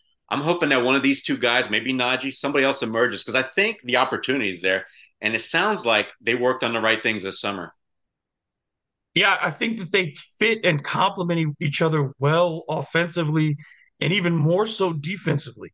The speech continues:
Speaker 2: because I think every member of that group on the bench is capable of pressuring the ball, is capable of playing passing lanes,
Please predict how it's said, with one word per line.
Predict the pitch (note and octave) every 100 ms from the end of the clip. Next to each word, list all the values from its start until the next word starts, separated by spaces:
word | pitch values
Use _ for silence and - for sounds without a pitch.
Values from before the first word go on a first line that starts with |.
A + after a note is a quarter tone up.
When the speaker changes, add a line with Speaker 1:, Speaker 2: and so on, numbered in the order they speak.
| -
Speaker 2:
because | - E3+
I | E3
think | D3+ F3 D#3 -
every | D#3+ F3+ G#3 F3 -
member | E3 F3+ F3+
of | D#3+
that | D#3 D#3+ C3+
group | D#3 E3+ D3+
on | D3
the | C3
bench | C3 D#3+ D3+ - - _ - -
is | - D3
capable | - D#3+ D#3 D#3 D#3
of | C#3+
pressuring | D3+ D3 F3 F3
the |
ball, | E3 C#3+ C#3 E3 _ _ _ _ _
is | - C#3+
capable | - D#3+ D3+ D3+ D#3 D3
of | C#3+
playing | C#3+ C3+ E3
passing | D3+ E3 D#3+ D#3 D3+ D3
lanes, | C#3+ C#3 D#3+ -